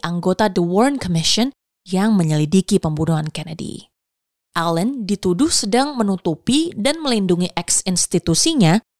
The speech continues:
dengan mendorong terciptanya laporan yang terburu-buru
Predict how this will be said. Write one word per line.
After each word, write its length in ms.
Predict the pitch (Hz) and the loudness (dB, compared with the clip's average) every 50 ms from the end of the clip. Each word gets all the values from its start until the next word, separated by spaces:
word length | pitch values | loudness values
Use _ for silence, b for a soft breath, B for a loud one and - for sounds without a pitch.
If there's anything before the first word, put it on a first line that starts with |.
| _ - | _ -2
dengan 320 | 202 196 220 262 294 285 247 | 0 2 2 2 2 2 2
mendorong 320 | 214 196 185 202 220 247 | 4 4 4 4 2 0
terciptanya 720 | 233 220 202 - - 233 214 _ - 220 214 208 208 208 | -2 -4 -4 -4 -6 -6 -6 _ -2 -2 -2 -2 -2 -2
laporan 680 | 196 196 190 185 - 196 190 190 196 214 220 226 226 233 240 | -2 -2 -4 -4 -4 -4 -2 -2 0 0 0 -2 -2 -4 -6
yang 320 | 220 202 220 214 220 226 | -2 0 2 2 2 0
terburu-buru 720 | 220 - 233 214 208 240 247 247 220 269 285 285 277 226 | -2 -2 -2 0 0 2 2 2 4 4 4 4 4 2